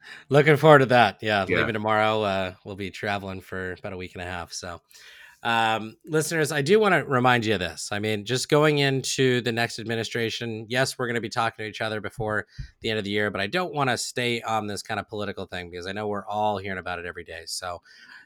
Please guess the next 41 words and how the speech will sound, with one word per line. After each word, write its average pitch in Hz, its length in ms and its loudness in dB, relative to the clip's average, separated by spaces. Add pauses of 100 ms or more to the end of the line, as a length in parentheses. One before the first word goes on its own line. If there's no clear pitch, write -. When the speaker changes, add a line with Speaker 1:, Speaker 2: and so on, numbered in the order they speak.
(120)
Speaker 1:
next 127 160 2
show, 117 300 4
I 107 80 6
wanna 107 240 2
kinda 104 180 -4
get 101 180 -4
into, 98 760 -4 (460)
uh, 90 300 -6
a 131 60 -8
little 147 100 4
bit 135 140 2
more 123 180 4
of 117 80 4
just 110 160 -6
kinda 113 140 0
family 117 400 -2
planning. 110 520 -4 (120)
Getting, 117 240 -10 (100)
we're 113 140 -8
gonna 113 100 -4
be 98 100 -6
coming 110 280 -6
right 110 160 0
into 104 180 -4
Thanksgiving, 101 760 -6 (460)
uh, 90 360 -4 (100)
being 120 220 2
able 107 180 -2
to 98 60 0
have 107 180 0
that 101 160 -2
opportunity 98 580 -4
to 87 80 -12
discuss - 380 -6
some 101 100 -12
important 98 380 -12
topics 92 480 -8
with - 160 -12
your 92 80 -8
loved 95 260 -2
ones, 92 320 -8